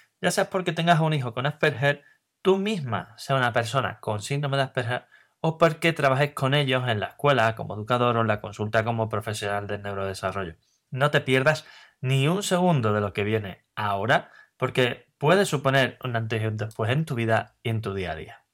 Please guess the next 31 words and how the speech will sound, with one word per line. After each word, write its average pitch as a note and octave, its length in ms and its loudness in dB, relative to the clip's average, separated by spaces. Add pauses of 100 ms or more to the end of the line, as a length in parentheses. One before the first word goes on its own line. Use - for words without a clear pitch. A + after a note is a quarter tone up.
(260)
¿Preparada? C3+ 540 2 (520)
Mi A#2+ 100 -8
propósito F#3+ 460 -2
último, G3 360 0
ya D#3 160 2
sabes C3+ 300 0
cuál A#2+ 200 0
es, A#2 120 -2
es D#3+ 220 -2
crear D3+ 360 4
un E3 180 0
mundo E3+ 380 2
mejor B2 580 2
para A2 200 2
las G#2+ 180 0
próximas A#2+ 360 -4
generaciones. G#2+ 600 -4 (400)
Pero A#2 220 2
para A2 260 4
ello, F3 300 2 (260)
necesito B2 420 0
que C3+ 100 0
las A2 180 0
próximas B2 420 -2
generaciones B2+ 460 -4
sean C#3 260 0
las A#2 160 0
mejores G#2+ 340 -2
posibles A#2 460 -4
para G#2+ 240 -4
conseguir A2 420 -6